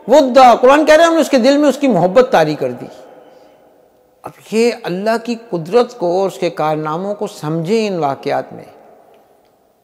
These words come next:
कि बच्चा जिंदा है, संदूक तैर रहा है, संदूक फिरौन के पास पहुंचता है और फिरौन कह रहा है, "हम इसको पालेंगे।"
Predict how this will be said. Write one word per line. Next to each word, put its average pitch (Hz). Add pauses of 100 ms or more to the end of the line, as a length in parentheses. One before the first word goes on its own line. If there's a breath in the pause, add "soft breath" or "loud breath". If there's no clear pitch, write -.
(640)
कि 139
बच्चा 143
जिंदा 151
है, 208
संदूक 151
तैर 156
रहा 185
है, 220
संदूक 165
फिरौन 160
के 165
पास 151
पहुंचता 151
है 190
और 202
फिरौन 170
कह 165
रहा 160
है, 180
"हम 190
इसको 180
पालेंगे।" 143